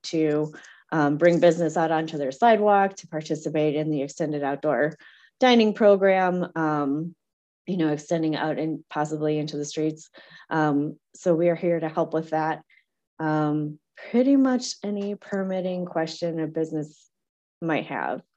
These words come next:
we can, we can kinda jump in. Um, one thing that we're able to do is, uh, specifically for, like, sidewalk cafes, is there's a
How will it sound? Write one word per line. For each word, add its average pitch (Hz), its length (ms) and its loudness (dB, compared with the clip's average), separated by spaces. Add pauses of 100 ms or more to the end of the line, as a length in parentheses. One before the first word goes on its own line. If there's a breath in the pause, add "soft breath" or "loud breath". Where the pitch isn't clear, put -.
we 151 120 -8
can, 139 440 -10 (800)
we 165 60 -14
can 165 160 -8
kinda 147 240 -8
jump 147 260 -6
in. 139 320 -6
Um, 147 320 -4
one 165 160 -2
thing 160 220 -4
that 147 240 -6 (440)
we're 170 100 2
able 147 240 2
to 156 120 -2
do 147 300 -2
is, 135 400 -6
uh, 139 380 -10 (280)
specifically 151 720 -4
for, 143 160 -10
like, 160 180 -6
sidewalk 190 420 0
cafes, 165 640 0
is - 200 -10 (600 soft breath)
there's 165 200 4
a 143 200 0